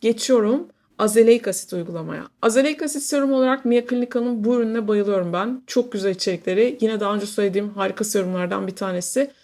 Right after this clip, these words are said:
Azeleik asidin cildi sakinleştirme, kızarıklıkları düzeltme etkileri var. Kılcal damar görünümünü azaltma etkileri var.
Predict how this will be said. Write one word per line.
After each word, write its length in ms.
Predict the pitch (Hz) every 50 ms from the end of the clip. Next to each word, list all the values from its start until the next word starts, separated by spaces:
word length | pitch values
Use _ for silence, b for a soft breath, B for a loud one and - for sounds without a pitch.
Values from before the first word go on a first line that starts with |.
| B B B B
Azeleik 400 | - 196 208 240 247 285 285 285
asidin 380 | 294 277 - 247 233 262 269 247
cildi 260 | 220 214 202 208 233
sakinleştirme, 1000 | - - 226 214 208 208 220 214 208 208 214 214 - - 208 202 202 202 208 208
kızarıklıkları 720 | - 190 180 196 190 190 190 - - - 202 202 196 202 196
düzeltme 600 | 202 185 196 202 196 202 202 - 233 240 - -
etkileri 540 | - 196 190 - - 208 190 196 196 202 190
var. 240 | 185 180 190 196 196
Kılcal 380 | - 226 196 180 214 208 208 202
damar 260 | 208 202 196 196 196
görünümünü 380 | 190 196 185 190 196 202 202
azaltma 440 | 202 185 185 190 180 175 - - 214
etkileri 440 | 214 214 208 - 233 240 233 226 220
var. 200 | 214 214 226 -